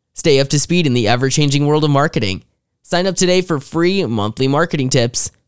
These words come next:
loopholes, and news to explode your return on investment. Click the link in the show notes to enter your email address and sign up for our newsletter.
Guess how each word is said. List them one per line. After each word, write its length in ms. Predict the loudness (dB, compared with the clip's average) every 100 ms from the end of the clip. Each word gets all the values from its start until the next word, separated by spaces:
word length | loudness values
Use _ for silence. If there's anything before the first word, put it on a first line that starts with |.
| _
loopholes, 560 | -2 -2 2 2 2 0
and 200 | -2 0
news 380 | 2 2 -2 -6 -4
to 140 | -2
explode 580 | 0 -4 -2 2 2 2
your 120 | 0
return 280 | 0 0 0
on 100 | 0
investment. 540 | 2 0 0 -2 -4 _ _ _ _ _ _ _ _ _
Click 200 | -6 -2
the 80 | 0
link 220 | 0 2
in 60 |
the 80 | 0
show 240 | 0 0 0
notes 240 | -2 -2
to 260 | -6 -6 -4
enter 240 | -2 0
your 160 | 2 2
email 340 | 2 2 2
address 400 | 0 0 -2 -2
and 180 | -2 0
sign 160 | 0 -2
up 100 | 0
for 100 | 0
our 100 | 2
newsletter. 560 | 0 0 -2 -4 -10